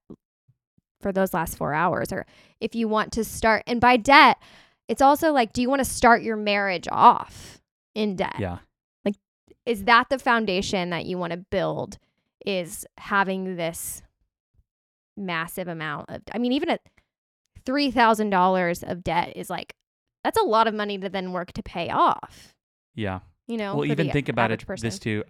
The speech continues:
Speaker 2: And I brought up this point on, uh, in the episode with Faith when we talked to her about, uh, on the last episode that she was on. And I basically talked about how, I mean,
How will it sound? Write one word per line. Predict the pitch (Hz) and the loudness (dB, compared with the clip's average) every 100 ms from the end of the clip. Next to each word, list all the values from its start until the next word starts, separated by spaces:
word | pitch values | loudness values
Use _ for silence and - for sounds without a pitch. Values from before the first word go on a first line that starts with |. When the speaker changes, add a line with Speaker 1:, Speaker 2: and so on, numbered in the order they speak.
| _ - | _ -8
Speaker 2:
And | 117 | -4
I | 117 | 0
brought | 131 120 | 0 0
up | - | -2
this | 110 | -10
point | - 110 104 - | -8 -8 -8 -8
on, | 107 101 101 | -8 -6 -6
uh, | 98 98 - | -6 -8 -8
in | 107 98 | -8 -6
the | 98 | -6
episode | 107 107 104 98 | -6 -6 -6 -8
with | - - | -12 -10
Faith | 101 95 - | -8 -8 -10
when | 110 104 | -8 -6
we | 98 | -6
talked | - 101 - | -6 -10 -10
to | 104 | -10
her | 104 98 | -8 -8
about, | 101 101 101 - _ _ - | -10 -12 -12 -14 _ _ -18
uh, | - | -14
on | - 110 101 | -12 -10 -8
the | |
last | 101 98 101 | -8 -8 -10
episode | 98 - 104 | -12 -14 -14
that | - | -14
she | - | -12
was | 107 | -10
on. | 104 101 | -10 -8
And | 101 | -6
I | |
basically | 110 131 - 107 | -6 -6 -8 -8
talked | - 101 - | -6 -10 -8
about | 101 98 | -12 -12
how, | - 98 98 _ _ - - _ - | -10 -8 -8 _ _ -20 -20 _ -6
I | |
mean, | 123 117 110 | -2 0 -2